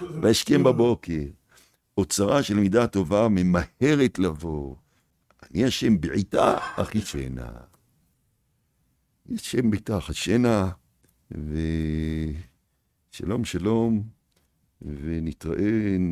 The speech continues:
בשמחות לכלל ולפרט, בנחמות, בבשורות טובות, ובמידה טובה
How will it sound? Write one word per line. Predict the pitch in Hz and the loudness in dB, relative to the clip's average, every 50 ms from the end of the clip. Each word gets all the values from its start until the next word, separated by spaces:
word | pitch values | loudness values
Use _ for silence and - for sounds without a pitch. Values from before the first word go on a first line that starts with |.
| 82 - _ _ _ _ _ _ _ _ _ - | -2 -4 _ _ _ _ _ _ _ _ _ -18
בשמחות | - - - - - - 76 - 95 107 117 117 113 - - - | -14 -14 -12 -12 -8 -8 -8 -6 -4 0 0 0 0 0 -4 -6
לכלל | 78 - - - 90 107 113 117 113 90 73 | -8 -8 -6 -4 0 0 2 2 0 0 -2
ולפרט, | 82 73 78 76 - 82 90 110 117 113 95 - _ - - - - - | -4 -6 -6 -8 -6 -4 -2 -2 -2 -2 -4 -6 _ -16 -20 -20 -12 -8
בנחמות, | 76 76 76 73 - 71 87 92 113 127 123 113 - - _ - - _ _ _ _ _ _ _ _ _ _ _ _ _ _ _ _ | -6 -6 -4 -6 -6 -4 -2 -2 0 0 0 -2 -4 -8 _ -20 -20 _ _ _ _ _ _ _ _ _ _ _ _ _ _ _ _
בבשורות | 73 73 80 82 82 82 82 82 82 80 80 80 80 80 80 80 76 76 - - - - - - 85 101 117 - | -10 -8 -6 -6 -4 -4 -4 -4 -6 -6 -6 -6 -8 -8 -8 -8 -10 -12 -14 -16 -20 -14 -12 -8 -6 -6 -6 -6
טובות, | - 107 92 85 95 98 92 - - _ _ - - _ _ _ _ _ _ _ _ _ _ _ _ _ _ _ _ _ _ _ _ _ _ _ _ _ _ _ _ _ _ _ 151 151 - _ _ _ _ | -6 -6 -4 -4 -4 -4 -4 -6 -10 _ _ -20 -20 _ _ _ _ _ _ _ _ _ _ _ _ _ _ _ _ _ _ _ _ _ _ _ _ _ _ _ _ _ _ _ -20 -20 -20 _ _ _ _
ובמידה | 82 85 82 80 90 90 90 87 85 98 107 113 113 117 113 113 - _ _ _ _ _ _ _ _ _ _ _ _ _ _ _ _ _ _ _ _ _ _ | -6 -6 -4 -2 0 0 0 0 0 0 0 2 2 0 -2 -4 -10 _ _ _ _ _ _ _ _ _ _ _ _ _ _ _ _ _ _ _ _ _ _
טובה | _ - 95 82 101 117 120 117 110 | _ -4 -2 2 2 2 2 2 0